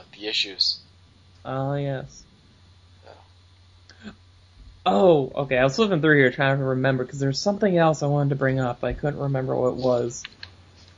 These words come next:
Speaker 2: And, you know, th-, it's the fact that, okay, when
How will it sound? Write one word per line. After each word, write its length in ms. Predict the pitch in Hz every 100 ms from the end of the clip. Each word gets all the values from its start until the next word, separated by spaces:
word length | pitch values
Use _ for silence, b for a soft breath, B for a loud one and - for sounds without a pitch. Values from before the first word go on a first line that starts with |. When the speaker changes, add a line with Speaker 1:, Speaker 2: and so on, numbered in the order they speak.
| - 135
Speaker 2:
And, 440 | 135 139 139 127 - _ _ - - - - - - 165
you 80 |
know, 240 | 147 147 156 - _ - 147
th-, 120 | 139
it's 120 | 143
the 140 | - 147
fact 300 | 202 202 190
that, 160 | 151 175
okay, 300 | 190 185 139
when 420 | 147 151 151